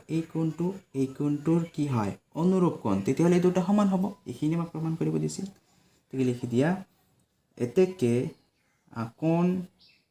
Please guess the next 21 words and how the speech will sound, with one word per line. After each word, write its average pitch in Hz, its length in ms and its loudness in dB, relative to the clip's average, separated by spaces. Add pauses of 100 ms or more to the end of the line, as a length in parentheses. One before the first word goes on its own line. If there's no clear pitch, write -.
(440)
পি 202 220 0
কিউ 151 320 2
আৰ, 107 200 0 (320)
পি 151 200 -4 (440)
কিউ 135 520 -2 (140)
আৰ 120 380 0 (540)
ইকুৱেল 131 340 0
টু 139 180 -2
কোণ 127 360 -2 (380)
পি 143 200 -8 (380)
এছ 127 300 -2 (200)
আৰ। - 160 -12 (220)
কিয় 160 280 2
হ'ল? 185 280 4 (500)
কাৰণ 131 180 0
লিখি 123 220 -2
দিব 131 200 2
সৰ্বসম 160 800 2 (120)
ত্ৰিভুজৰ, 127 840 0 (520)
সৰ্বসম 123 1040 -2 (1120)
ত্ৰিভুজৰ 120 600 0